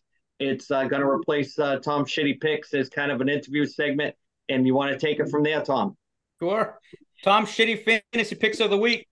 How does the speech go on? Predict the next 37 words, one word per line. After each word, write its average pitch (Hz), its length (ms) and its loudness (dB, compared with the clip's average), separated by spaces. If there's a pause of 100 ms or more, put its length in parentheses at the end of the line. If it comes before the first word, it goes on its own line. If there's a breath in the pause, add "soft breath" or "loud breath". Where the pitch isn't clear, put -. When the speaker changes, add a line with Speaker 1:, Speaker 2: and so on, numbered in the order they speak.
(180)
Speaker 2:
It's - 100 -20
gonna 247 160 2
be 262 100 2
preemptive 233 480 2
this 170 220 -4
week. 180 260 0
We 180 120 2
have 208 140 2
something 208 320 -4
exclusive 220 760 0 (320 soft breath)
for 175 180 -2
viewers 208 560 6
on 180 180 4
YouTube. 180 440 0
So 165 140 2
if 135 120 -4
you're 175 200 0
on 202 160 4
a - 20 0
listening 202 340 -2
platform 185 460 2
other 175 180 -2
than 170 160 -6
YouTube, 175 500 -2 (260 soft breath)
go 175 80 4
over 180 160 6
to 180 40 6
YouTube 180 400 2
and 151 120 0
you'll 151 100 -2
see 180 220 0
this. 151 260 -2 (280 soft breath)
We 170 160 4 (120)
have 202 160 6
an 208 80 6
interview 180 600 4
with 175 320 6